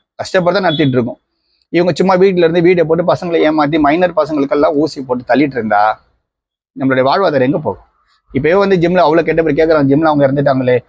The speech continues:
இவங்க இறந்துட்டாங்களேன்னு சொல்லி ஜிம்ல பண்றதுல பயப்படுறாங்க. இப்போ, இப்போ எது, எப்படி ஜி-, பசங்க சாவறாங்க எல்லாருக்கும் ஒரு அவேர்னஸ் கொடுக்கறதுக்காக தான் இந்த மாதிரி திருச்சியில இருக்க அந்த பிரசாந்த் இந்த மாதிரி ஆட்கள் பண்றதுனால தான் உயிரிழப்புகள் ஏற்படுது.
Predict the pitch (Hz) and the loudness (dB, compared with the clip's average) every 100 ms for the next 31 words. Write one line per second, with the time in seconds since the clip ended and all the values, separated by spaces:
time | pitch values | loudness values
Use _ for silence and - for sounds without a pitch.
0 | _ _ _ - 156 160 147 147 135 127 | _ _ _ -4 0 2 2 2 0 -2
1 | 120 117 107 123 - _ _ _ _ 143 | -4 -4 -4 -6 -12 _ _ _ _ -4
2 | 151 160 143 127 123 123 131 127 147 131 | 0 2 2 2 2 0 0 0 2 2
3 | 131 120 113 107 - 156 156 151 143 170 | 0 0 -2 -4 -4 -4 0 2 2 2
4 | 170 185 180 190 185 220 196 185 175 208 | 0 2 0 0 0 2 2 0 0 0
5 | 185 170 170 180 160 170 175 143 147 175 | 0 0 0 0 0 2 2 0 -2 -6
6 | - 143 131 131 127 135 226 - _ _ | -4 -2 -2 -2 -2 -2 -4 -10 _ _
7 | _ _ 165 160 160 175 165 165 160 160 | _ _ -4 -2 0 -2 0 -2 0 0
8 | 143 139 123 135 - 180 156 143 139 143 | 2 2 0 -2 -2 -2 0 2 2 2
9 | 143 160 151 139 131 143 139 135 139 226 | 0 -2 -4 -2 -2 -2 -2 -2 -2 -6
10 | _ _ _ _ - 147 147 127 131 220 | _ _ _ _ -4 -2 0 -2 -4 -6
11 | - _ _ 131 131 135 120 127 | -8 _ _ -6 -6 -4 -2 -2